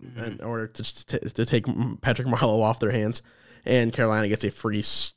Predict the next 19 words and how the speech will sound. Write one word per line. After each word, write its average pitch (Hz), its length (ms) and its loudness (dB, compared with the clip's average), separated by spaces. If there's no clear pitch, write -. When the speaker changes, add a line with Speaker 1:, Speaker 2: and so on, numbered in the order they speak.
Speaker 2:
future 143 340 2
star 113 300 4
player 120 200 2
in 104 100 0
Seth 104 180 0
Jarvis. 101 400 0
Dawson 139 260 6
Mercer 143 280 6
in 131 60 6
New 117 100 4
Jersey. 151 460 4
That 127 300 4
one, 120 260 2
you 117 100 0
know, 104 120 0
I, 110 240 4
I 127 140 4
was, 127 260 2
I, 160 160 8